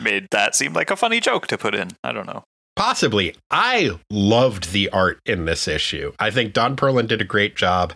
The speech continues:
Speaker 2: and we have a different inker in this, as I mentioned. It is, uh, Hilary Barta. You have more realistic, I think, faces on the characters for the most part, which I think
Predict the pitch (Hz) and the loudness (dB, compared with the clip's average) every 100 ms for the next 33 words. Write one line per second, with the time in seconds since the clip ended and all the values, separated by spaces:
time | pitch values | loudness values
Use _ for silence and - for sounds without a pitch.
0 | _ 101 101 95 92 92 87 - 101 104 | _ -2 0 0 0 0 -2 -4 -2 0
1 | 104 98 98 120 160 139 117 107 110 95 | 0 0 0 0 0 0 -2 2 0 2
2 | 92 - 95 101 92 87 82 92 82 - | 0 2 0 2 0 -2 -2 -4 -4 -4
3 | 85 90 90 90 87 87 104 113 107 92 | -2 0 0 2 2 2 2 2 2 0
4 | 95 104 127 143 - - 113 107 113 117 | 0 0 -2 -4 -6 -4 -2 0 0 2
5 | 120 107 - _ _ _ _ 107 139 196 | 2 0 -8 _ _ _ _ 0 2 4
6 | 202 175 120 - _ _ _ _ - 85 | 4 2 0 -10 _ _ _ _ -10 -8
7 | 87 110 143 117 101 127 - 160 - 175 | -2 2 4 4 2 0 0 -2 0 0
8 | 113 135 127 - - - 110 107 127 156 | 0 0 0 0 -8 -4 -2 0 0 -2
9 | 160 165 - - 135 151 156 147 156 160 | 0 -2 -4 0 0 2 0 0 0 0
10 | 156 165 151 - 160 156 156 165 - - | 0 0 0 0 0 2 2 0 -2 0
11 | 175 185 - 113 117 - 135 131 | 0 0 -2 0 0 0 -2 -2